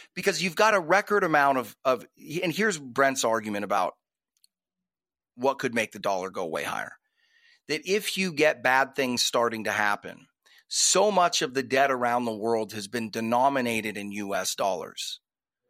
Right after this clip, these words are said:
right? That when those dominoes, so the, a lot of businesses and a lot of countries out there have debt that is owed in dollars and their central bank doesn't print dollars, right?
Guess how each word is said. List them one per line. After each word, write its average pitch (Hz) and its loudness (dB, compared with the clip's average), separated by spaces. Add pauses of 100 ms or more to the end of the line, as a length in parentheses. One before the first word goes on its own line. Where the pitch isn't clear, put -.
(100)
right? 107 -2 (320)
That 143 -2
when 147 -2
those 151 0
dominoes, 165 2 (160)
so 139 0
the, 113 -8
a - -6
lot 143 4
of 180 -6 (320)
businesses 165 0
and 135 -2
a 131 0
lot 131 2
of 123 -4
countries 147 0
out 113 2
there 113 0
have 131 0
debt 160 0 (480)
that 143 0
is 139 -2 (100)
owed 175 4
in 139 -2
dollars 135 2
and 123 -4
their 156 2
central 143 0
bank 113 -2
doesn't 104 -6
print - -2 (100)
dollars, - -6 (1500)
right? 120 0